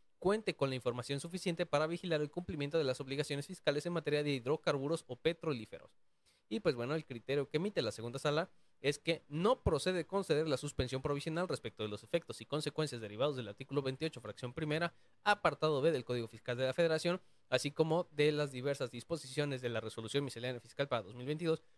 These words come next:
publicada el veintisiete de diciembre de dos mil veintiuno, y los anexos treinta, treinta y uno y treinta y dos de esta,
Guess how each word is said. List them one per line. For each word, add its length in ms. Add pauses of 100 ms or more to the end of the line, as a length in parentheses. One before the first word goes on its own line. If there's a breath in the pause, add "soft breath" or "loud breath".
(140)
publicada 400
el 60
veintisiete 400
de 40
diciembre 320
de 60
dos 160
mil 120
veintiuno, 400 (140)
y 80
los 200
anexos 380
treinta, 280
treinta 260
y 60
uno 100
y 60
treinta 320
y 20
dos 180
de 120
esta, 300